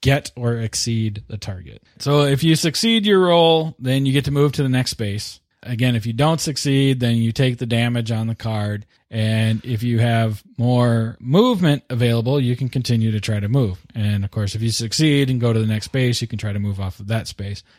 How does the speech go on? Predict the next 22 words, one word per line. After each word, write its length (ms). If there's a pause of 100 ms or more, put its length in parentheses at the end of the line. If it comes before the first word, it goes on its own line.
(120)
And 160
it's 100
a 60
race, 280
so 280
you're 160
trying 300
to 60
be 120
the 80
first 260
one 140
to 80
do 260
however 300
many 220
laps, 420
you 80
know, 120
three 260
laps, 460
say. 340